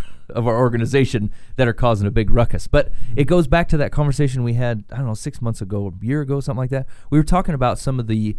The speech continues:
abuse that, that, you know, was rampant, um, within God's church.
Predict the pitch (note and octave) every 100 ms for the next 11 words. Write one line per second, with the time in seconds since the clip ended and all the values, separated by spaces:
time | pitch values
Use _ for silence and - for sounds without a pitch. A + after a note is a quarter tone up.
0 | - - - G#2 A2+ C3 A#2+ - G2 -
1 | - - - - G#2+ - - C#2+ - G2+
2 | B2+ A2+ G2 G2+ A#2+ A#2+ G2 F#2+ F#2+ -
3 | - G#2+ G#2+ G#2 C3 B2+ A#2+ A#2+ B2 -
4 | - D#3+ -